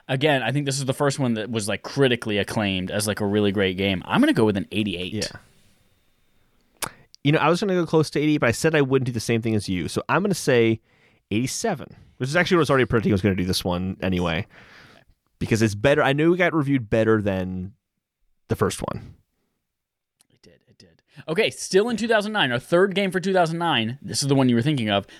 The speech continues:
Speaker 1: Assassin's Creed two Discovery for I O S and Nintendo D S.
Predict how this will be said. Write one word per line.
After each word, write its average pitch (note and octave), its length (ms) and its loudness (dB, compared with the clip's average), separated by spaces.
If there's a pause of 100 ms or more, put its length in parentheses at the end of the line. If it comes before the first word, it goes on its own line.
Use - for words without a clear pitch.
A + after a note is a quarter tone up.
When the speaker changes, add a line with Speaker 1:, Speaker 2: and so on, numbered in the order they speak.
(100)
Speaker 1:
Assassin's D3 480 0
Creed C#3+ 240 2
two A#2+ 260 2
Discovery C#3 800 -2 (460)
for - 180 -6
I G#2 120 2
O G2+ 80 6
S A2 140 2
and A2 160 -6
Nintendo G2+ 420 -2
D G2+ 180 0
S. - 480 -2